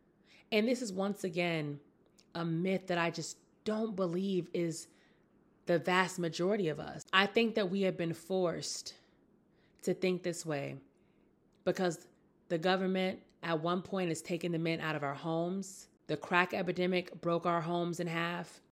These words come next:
Mass incarceration has broken our homes in half. Police brutality has broken our homes in half. And so we've been forced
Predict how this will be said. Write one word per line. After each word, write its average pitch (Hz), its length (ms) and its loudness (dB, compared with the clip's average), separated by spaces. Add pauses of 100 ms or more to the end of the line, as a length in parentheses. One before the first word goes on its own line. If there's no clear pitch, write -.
Mass 180 320 4
incarceration 175 1080 2
has 170 240 -2
broken 170 340 0
our 165 140 2
homes 170 340 -2
in 170 80 -2
half. 165 580 -4
Police 196 360 0
brutality 185 1000 2
has 180 260 -4
broken 175 320 0
our 175 100 0
homes 175 520 -2 (420)
in 175 140 4
half. 165 540 2 (200)
And 208 160 4
so 202 180 6
we've 220 240 2
been 202 160 2
forced 170 760 -2